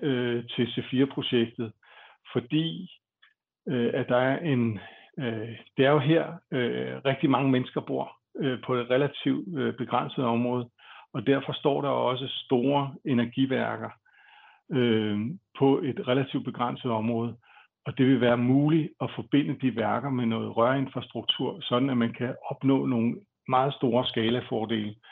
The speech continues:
når det er, du begynder at transportere fanget C O to til lager. Og det vil alt andet lige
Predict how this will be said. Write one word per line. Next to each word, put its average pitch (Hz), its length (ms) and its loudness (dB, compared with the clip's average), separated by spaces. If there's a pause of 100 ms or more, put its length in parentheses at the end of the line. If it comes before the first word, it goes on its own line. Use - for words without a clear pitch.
(300)
når 120 100 2
det 113 100 6
er, 113 100 4
du 131 80 -4
begynder 120 540 -2
at 127 100 -10
transportere 127 800 -2 (560)
fanget 127 320 2
C - 100 -6
O 110 140 2
to - 320 -2 (160)
til 120 100 4
lager. 110 460 -2 (220)
Og 156 220 -4
det 131 200 4 (800)
vil 135 340 2
alt 156 220 0
andet 127 280 2
lige 117 260 -2